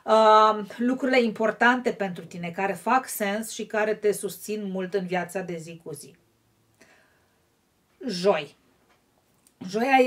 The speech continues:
este ziua aflată sub guvernarea,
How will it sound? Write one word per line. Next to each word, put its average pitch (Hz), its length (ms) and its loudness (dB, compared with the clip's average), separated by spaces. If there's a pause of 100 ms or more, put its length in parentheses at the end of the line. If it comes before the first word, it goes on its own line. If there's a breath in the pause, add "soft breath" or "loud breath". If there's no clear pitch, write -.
este 240 460 2
ziua 220 460 2
aflată 220 520 2
sub 220 260 -6
guvernarea, 202 1080 -4